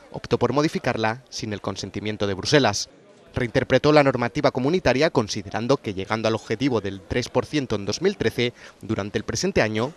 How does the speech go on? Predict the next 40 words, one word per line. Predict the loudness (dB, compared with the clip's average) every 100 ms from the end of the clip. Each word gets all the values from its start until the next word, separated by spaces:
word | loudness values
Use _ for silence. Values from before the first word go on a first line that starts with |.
| -6
el | -6
objetivo | -6 -8 -10 -6
se | -6
podía | -4 -2 0
rebajar | 0 2 0 -2 -6 -16 -12
hasta | -10 -8 -6
el |
cinco | -4 -4 0
coma | 2 2
ocho | 2 2 2 2 -6 -8
en | -4
lugar | -2 -2 -2
del | -2 -2
cuatro | -2 -2 -2
coma | -6 -4
cuatro | -4 -2 -4
por | -4
ciento | -6 -8 -6
previsto. | -2 -2 0 -2 -2 -16 _ _ _ -8
Hasta | -8 -6 -4
ayer, | 2 2 2 -8 -4
cuando | -2 0 -2
tras | -4 -6
la | -4
reunión | -2 -2 0 0
del | 4
Eurogrupo | 6 6 4 4 4
se | 2 -6
impuso | -8 -6 -4
a |
España | -2 -2 0 -4 -6 -12
la | -10 -10
cifra | -10 -6 -6
definitiva, | -6 -8 -2 2 2 0 -12 -10
el | -8
cinco | -4 -2 0
coma | 0 -2
tres | -4 -4
por | -4
ciento, | 0 0 2 -2